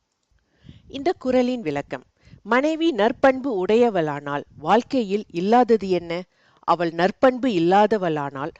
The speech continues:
வாழ்க்கையில் இருப்பதுதான் என்ன? எளிய முறையில் விளக்கம்.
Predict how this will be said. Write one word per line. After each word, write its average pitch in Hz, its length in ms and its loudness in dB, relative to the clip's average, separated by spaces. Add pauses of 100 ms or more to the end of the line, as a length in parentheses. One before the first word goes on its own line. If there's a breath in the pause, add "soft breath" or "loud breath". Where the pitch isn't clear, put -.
(120 soft breath)
வாழ்க்கையில் 208 640 -4
இருப்பதுதான் 175 720 -2
என்ன? 151 300 -10 (680 soft breath)
எளிய 262 400 4
முறையில் 180 420 -6
விளக்கம். 135 400 -12